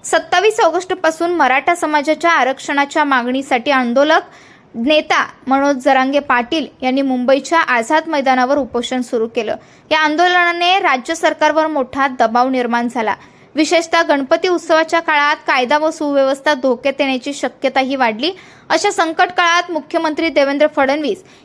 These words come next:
यांनी घेतलेल्या एका धोरणात्मक निर्णयाने डॉक्टर राधाकृष्ण विखे पाटील यांना मुख्यमंत्र्यांचे नवे संकटमोचक म्हणून ओळख मिळाली. डॉक्टर राधाकृष्ण विखे पाटील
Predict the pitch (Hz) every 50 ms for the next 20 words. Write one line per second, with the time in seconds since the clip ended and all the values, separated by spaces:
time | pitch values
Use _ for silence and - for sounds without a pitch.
0 | _ - 277 285 302 285 247 302 302 294 - 294 311 320 339 339 320 302 311 311
1 | 311 262 247 247 - 247 240 254 285 320 320 - 330 392 339 349 349 320 294 302
2 | 311 302 277 233 208 214 - - - - - _ _ - 302 302 302 - - 339
3 | 349 359 339 285 262 233 320 311 311 330 311 - - 302 302 294 262 247 240 -
4 | 370 - - 320 285 285 214 202 - - - - - _ - 302 311 311 311 320
5 | 330 359 349 294 269 - - - 320 320 302 285 277 285 285 285 285 285 330 302
6 | 302 294 269 233 240 262 302 294 - - 254 240 240 233 311 320 330 330 294 262
7 | 262 - 262 269 269 269 254 247 254 269 302 - 233 240 240 254 247 - _ _
8 | _ - 240 233 220 214 220 233 254 254 - - - - - - - - 294 302
9 | 294 294 359 339 339 320 302 294 339 370 370 392 359 359 - 359 370 381 359 320
10 | 302 - - 320 320 320 349 294 262 254 - - 359 302 -